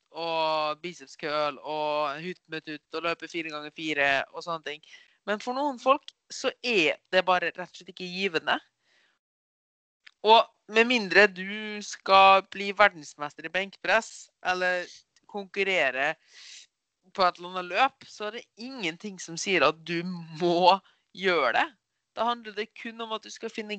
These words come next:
gleden i det du gjør. Og det tror jeg er mye av grunnen til at folk er rett og slett, litt sånn som vi sn-, snakket om helt i starten da, det at folk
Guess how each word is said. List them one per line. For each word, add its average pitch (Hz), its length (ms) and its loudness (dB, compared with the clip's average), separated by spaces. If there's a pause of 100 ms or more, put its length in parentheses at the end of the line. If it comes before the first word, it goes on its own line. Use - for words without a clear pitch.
gleden 196 500 6
i 123 100 -4
det 80 140 -4
du 92 80 -6
gjør. 277 220 6 (560)
Og 190 120 -8
det 247 120 2
tror 339 160 -4
jeg 269 80 -2
er 254 40 -12
mye 247 180 0
av 233 100 -2
grunnen 214 260 -4
til 185 100 2
at 196 140 -2
folk - 460 -8 (1040)
er 180 100 0
rett 175 240 4
og 151 60 -14
slett, 165 320 -2
litt 226 260 -10
sånn 247 160 -6
som 220 140 -14
vi 220 40 -10
sn-, - 280 -18
snakket 220 400 2
om 165 120 4
helt 185 220 4
i - 20 -14
starten 185 520 2
da, 262 80 2 (1000)
det 214 100 6
at - 160 2
folk 214 320 -8